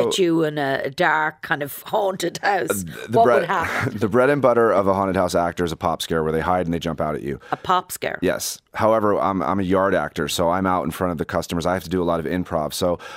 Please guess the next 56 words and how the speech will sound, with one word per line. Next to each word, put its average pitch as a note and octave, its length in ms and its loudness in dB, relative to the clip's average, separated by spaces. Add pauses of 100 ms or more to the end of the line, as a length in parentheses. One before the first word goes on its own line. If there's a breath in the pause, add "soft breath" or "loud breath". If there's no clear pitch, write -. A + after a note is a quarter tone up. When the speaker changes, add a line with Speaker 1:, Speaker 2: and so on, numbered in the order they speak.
Speaker 2:
I G2+ 120 0
do G#2+ 140 2
do A#2 80 0
pop G#2 280 0
scares G2 260 0
when F#2 100 -2
I F2 60 0
can F2+ 160 -4
find F2+ 260 -2
places E2+ 300 -4
to F#2 80 -2
hide, G2 440 0 (260 loud breath)
um, F#2 260 0
but G2 100 2
I'll G2+ 140 4
distract A#2+ 540 0
people. F#2 280 2
I'll E2 140 0
talk F2 240 0
to F#2 100 -4
one F2 140 -2
of E2 100 -4
your D#2+ 120 -4
friends, G2 540 0 (280 soft breath)
and F2+ 220 0
then F2 260 -2
very F#2+ 280 0 (420)
creepy, F#2 480 0
and E2 120 -2
then F#2 140 -2
out D#2 200 0
of E2 60 -4
nowhere, F#2+ 360 0 (340)
I'll F2+ 100 2
just E2+ 300 -6 (420)
jump F#2 240 -2
at - 160 -4
you. C#2+ 160 -2 (180 loud breath)
So - 160 0
I G#2 80 4
do B2 140 2
what G#2+ 100 4
I F#2+ 60 2
call F#2+ 220 0
an E2+ 60 -2
in-person E2 440 -2
pop. D2+ 340 -4 (200 loud breath)
There's F2 120 -2
other F#2+ 160 2
ways F2 200 -2
you E2+ 40 -8
can E2 140 -6
whisper E2 320 -4
in D#2+ 80 -4
people's D#2+ 360 -6
ears. D#2+ 420 -4